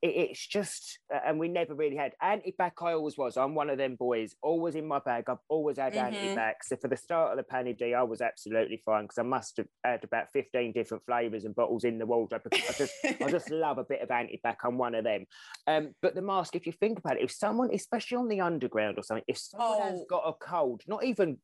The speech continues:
Speaker 1: corona, just has anyone got a
Speaker 2: Mm-hmm.
Speaker 1: cold, a flu, any germs, and w-, you're just sharing that air. 'Cause let's face
Speaker 2: You
Speaker 1: it, most
Speaker 2: are.
Speaker 1: of these, th-, there ain't no windows on the underground, or there ain't,
Speaker 2: Nah.
Speaker 1: a lot of them don't have aircon, if any. So really, I, I'm quite happy to keep a mask on the underground.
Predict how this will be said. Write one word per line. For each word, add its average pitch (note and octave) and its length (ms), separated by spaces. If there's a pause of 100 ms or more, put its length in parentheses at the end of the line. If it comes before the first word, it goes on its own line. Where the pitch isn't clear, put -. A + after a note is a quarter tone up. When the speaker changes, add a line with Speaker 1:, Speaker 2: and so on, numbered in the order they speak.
Speaker 1:
corona, C#3 720
just - 140
has D#3+ 180
anyone C#4 260
got A3+ 60
a A#3+ 200
Speaker 2:
Mm-hmm. F3 180
Speaker 1:
cold, F#3 300
a B2 60 (200)
flu, E3 500
any F#3 280
germs, A2+ 640 (880)
and E3 120
w-, E3+ 260
you're F#3+ 200
just G#3+ 140
sharing F#3+ 760
that B2+ 160
air. D3 220
'Cause - 100
let's F#3 180
face G#3 140
Speaker 2:
You B3 160
Speaker 1:
it, D#4+ 40
most F#3 280
Speaker 2:
are. G#3 60
Speaker 1:
of D#3 40
these, E3 380 (160)
th-, D#3+ 140
there F3+ 120
ain't G3+ 160
no F3 140
windows E3 340
on A2+ 140
the G#2 80
underground, G#2+ 640
or A#2+ 80
there B2 120
ain't, F3 120
Speaker 2:
Nah. F3 320
Speaker 1:
a - 20
lot F#3+ 140
of F3 100
them C#3 140
don't C#3+ 200
have B2+ 140
aircon, B2+ 500
if A2 120
any. F#2 400
So A#2+ 260 (340)
really, F3+ 380
I, D3 60
I'm G3+ 300
quite G3+ 280
happy E3+ 220
to - 140
keep C#3+ 240
a C3+ 40
mask B2 380
on A#2 80
the A2+ 80
underground. A2 560